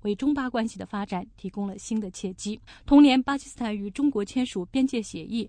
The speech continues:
承认中国对有争议的克什米尔领土部分地区的控制权。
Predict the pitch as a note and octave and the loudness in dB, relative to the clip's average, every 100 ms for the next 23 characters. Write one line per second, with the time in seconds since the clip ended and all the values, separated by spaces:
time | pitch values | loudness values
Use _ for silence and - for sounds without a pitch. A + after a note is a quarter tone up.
0 | - - E4 E4+ F4 F4 G#3+ A3 A#3+ G3 | -10 2 6 6 4 2 2 2 0 -2
1 | F3+ C#4 D4+ B3+ F#3 - D4+ - A#3+ G#3 | 0 4 4 4 -2 -6 -6 -4 -2 -2
2 | G#3+ F3 F3+ G#3+ - F3+ - - D#4+ C4 | -2 -4 -6 -6 -6 -10 -12 -6 -4 -4
3 | F3+ F#3+ F#3+ - F#3 - - G3+ F#3 - | -8 -6 -8 -8 -10 -12 -4 -4 -4 -8
4 | F3 | -10